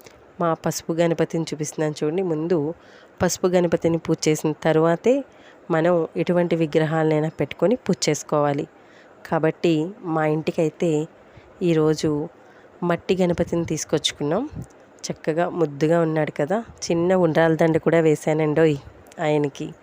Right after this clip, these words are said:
ఇకపోతే పత్రి మొత్తం కూడా మా పెరట్లోదేనండి. పదకొండు రకాల పత్రి తీసుకొచ్చి పెట్టుకున్నాను. అలాగే పుష్పాలు కూడా మొత్తం మా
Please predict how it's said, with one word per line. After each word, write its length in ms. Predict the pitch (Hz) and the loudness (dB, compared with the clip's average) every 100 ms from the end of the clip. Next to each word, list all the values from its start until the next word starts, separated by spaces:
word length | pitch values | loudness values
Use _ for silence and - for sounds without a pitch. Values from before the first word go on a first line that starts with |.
| - - - - - - | -20 -20 -20 -20 -20 -8
ఇకపోతే 480 | 170 165 160 - 165 151 175 - - - - - | -2 2 2 2 2 0 -4 -12 -20 -20 -8 -2
పత్రి 360 | 185 - 190 202 175 | -2 0 0 2 2
మొత్తం 340 | - - 175 165 | 0 -2 0 0
కూడా 180 | 160 170 156 160 - - 156 | 0 2 0 -2 -8 -2 0
మా 80 | 151 175 | 2 0
పెరట్లోదేనండి. 840 | 156 156 165 147 156 151 147 147 147 - - 165 | 0 0 2 2 2 2 0 -2 -4 -12 -6 -2
పదకొండు 440 | 151 151 160 156 151 | 0 0 0 2 2
రకాల 320 | 147 160 160 165 | 0 0 0 0
పత్రి 320 | 151 - 151 - - - - - - | -4 -2 -2 -4 -8 -20 -20 -12 -2
తీసుకొచ్చి 540 | 160 - 156 151 - 156 151 - - - - - | -2 0 0 0 0 0 -4 -8 -20 -20 -8 -4
పెట్టుకున్నాను. 640 | 151 - 160 156 147 175 247 - - - - - - | -4 -4 -2 0 0 -2 -4 -12 -20 -20 -20 -12 -2
అలాగే 340 | 160 160 175 165 156 - | 0 0 2 0 -2 -4
పుష్పాలు 460 | 180 - - 185 180 170 | -2 -2 2 2 2 2
కూడా 140 | 180 165 | 2 2
మొత్తం 380 | 156 - - 180 - - - - 165 | -2 -4 -2 -2 -4 -20 -20 -10 0
మా 100 | 151 | 0